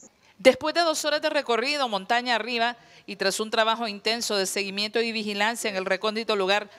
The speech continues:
agentes de la Policía Nacional con sus respectivas direcciones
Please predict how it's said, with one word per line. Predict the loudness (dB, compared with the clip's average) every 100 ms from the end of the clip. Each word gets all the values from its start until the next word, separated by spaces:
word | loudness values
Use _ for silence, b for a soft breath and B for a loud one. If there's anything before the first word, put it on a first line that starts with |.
| B B B
agentes | 0 0 0 2
de |
la | 2
Policía | 0 -2 -4 -4
Nacional | -4 -4 -2 -2 -4
con | -4 -2
sus | 0
respectivas | 0 -2 -6 0 0
direcciones | 0 -2 -2 -2 -2 -2 -6